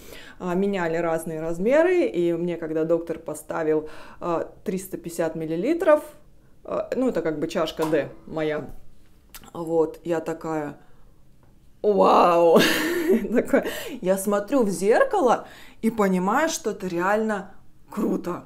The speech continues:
мне реально нравится, да, то есть я до этого шла с ощущением просто, что вот, ну, как бы надо сделать, меня это не особо впечатлит, но просто вот, а, хочется это все как бы подтянуть и вернуть на место.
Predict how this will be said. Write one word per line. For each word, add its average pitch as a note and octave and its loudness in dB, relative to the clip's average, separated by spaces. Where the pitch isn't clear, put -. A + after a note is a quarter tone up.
мне G3+ -2
реально G3+ 0
нравится, F3+ -2
да, F3+ -2
то G3+ -6
есть F#3 -8
я A#3 0
до G#3+ 0
этого A3 2
шла G#3 -2
с G#3 -6
ощущением D4+ -4
просто, A3+ -2
что G3 -6
вот, F3 -4
ну, C4+ -6
как E3 -8
бы F3+ -2
надо F3+ -4
сделать, D4+ -4
меня G3+ -6
это E3 -10
не E3 -8
особо F#3 -8
впечатлит, C#4+ -6
но A3+ -10
просто G#3+ -6
вот, E3+ -6
а, F#3+ 6
хочется A#3 0
это F3+ 2
все A3+ -2
как G3+ -6
бы E3+ -6
подтянуть A#3 -6
и - -8
вернуть F#3+ -4
на G#3 -8
место. F3+ -8